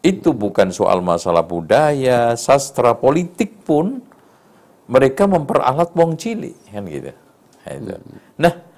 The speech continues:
Speaker 1: di antara wong cilik ini pada umumnya tidak di suku tertentu, itu memang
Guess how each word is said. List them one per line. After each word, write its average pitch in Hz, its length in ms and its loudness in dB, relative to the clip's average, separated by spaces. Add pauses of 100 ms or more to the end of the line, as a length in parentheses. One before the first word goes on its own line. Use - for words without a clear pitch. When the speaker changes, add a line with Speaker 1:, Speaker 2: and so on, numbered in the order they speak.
(680)
Speaker 1:
di 143 160 -2
antara 285 320 2
wong 170 240 4
cilik 151 320 -2
ini 165 240 -4
pada 151 320 0
umumnya 160 640 0
tidak 110 480 -2
di 113 160 -6
suku 110 400 -8
tertentu, - 800 -8
itu 127 240 -10
memang 320 480 -10